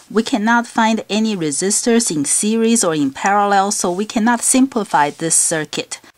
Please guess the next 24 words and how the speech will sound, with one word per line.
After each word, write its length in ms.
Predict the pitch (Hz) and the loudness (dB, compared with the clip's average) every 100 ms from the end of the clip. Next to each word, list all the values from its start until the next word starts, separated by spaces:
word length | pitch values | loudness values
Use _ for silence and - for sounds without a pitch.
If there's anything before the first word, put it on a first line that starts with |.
| _ - _ _ - _ | _ -20 _ _ -20 _
In 160 | 196 170 | -6 -2
this 200 | 226 - | 0 0
case, 320 | - 226 220 | 0 -2 0
we 120 | 202 | -2
would 180 | 185 165 | -2 -2
use 280 | 185 190 185 | -2 -2 -2
the 140 | 165 | -4
Kirchhoff's 720 | 165 - 208 208 175 151 - | -2 0 0 0 -2 -2 -4
rules. 440 | 170 151 - - - _ _ _ - - | -6 -6 -2 -2 -2 _ _ _ -10 -4
I'll 140 | 214 | -2
start 360 | - 262 233 - | 0 0 -2 -2
with 160 | 165 | -8
the 80 | - | -8
junction 460 | 165 190 220 208 202 | -6 -4 -2 -2 -2
rule, 300 | 196 - - - - | -2 -2 -8 -16 -8
and 120 | 160 | -4
I'm 100 | 160 | -2
going 140 | 180 | -2
to 60 | 180 | -2
use, 280 | 180 175 - | -2 -2 -2
uh, 180 | 165 160 | -2 -2
say, 280 | - 156 | -2 -2
this 360 | 151 165 196 - | -2 -2 -2 -2
junction. 400 | 156 139 - 143 | -2 -4 -6 -8